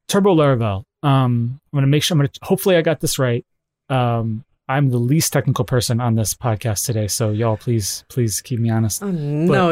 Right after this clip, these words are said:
Speaker 2: you're not. <laughs>
Speaker 1: Turbo Laravel is a, is a package, as I understand it, that lets, uh, devs get the most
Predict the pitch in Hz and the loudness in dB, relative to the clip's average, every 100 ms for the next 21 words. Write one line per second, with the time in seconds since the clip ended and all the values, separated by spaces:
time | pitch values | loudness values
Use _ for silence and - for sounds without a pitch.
0 | 156 143 139 139 139 - 131 - - - | 2 0 -4 -8 -8 -2 0 0 -4 -14
1 | - - _ 226 226 180 - 269 214 - | -20 -20 _ -2 0 -2 -8 -10 -12 -12
2 | - 175 196 190 175 160 165 185 156 147 | -2 2 4 4 4 4 4 4 2 4
3 | 135 139 _ - 127 123 - - 151 170 | 2 0 _ -6 -2 0 -2 -2 -2 0
4 | 165 160 - - - 151 135 131 113 127 | 0 0 -6 -10 -4 0 2 2 2 0
5 | 113 139 139 135 - - 370 466 _ 131 | -2 0 -2 -2 -2 -6 -8 -10 _ -4
6 | 123 110 135 123 131 127 135 139 - - | -2 0 -2 -2 0 2 4 2 0 -6